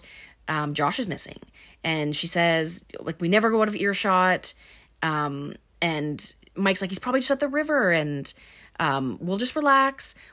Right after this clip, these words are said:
We'll break the tent down, and by the time that's good, like, besi-, by the time we're packed up, Josh will be back." Heather is sitting, um, talking to the camera. She says that Josh has not come back,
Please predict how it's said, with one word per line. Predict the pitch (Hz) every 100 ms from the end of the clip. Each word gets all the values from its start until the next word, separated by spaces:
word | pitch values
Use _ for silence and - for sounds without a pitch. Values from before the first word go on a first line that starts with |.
| -
We'll | 175
break | 165 196
the | -
tent | 262 262 233
down, | 214 208 208
and | 196
by | 160
the | 151
time | 147 - 196 208 214 220 -
that's | - 185 175 - - -
good, | - 175
like, | 175
besi-, | 175 185 160 -
by | 185
the |
time | 180 196
we're | 214
packed | 226 220 220
up, | 180 180 - - - - -
Josh | 190 175 -
will |
be | 185
back." | 151 - - - - _ _ _ -
Heather | - 240 262
is | 262
sitting, | - 202 196 196 196 180 -
um, | 165 160
talking | - 175 208 185
to |
the | 180
camera. | - 151 156 170 247
She | -
says | - 160 160
that | 160
Josh | - 165 175 -
has | 175
not | 180 160 160 -
come | 175 165
back, | 139 135 269 -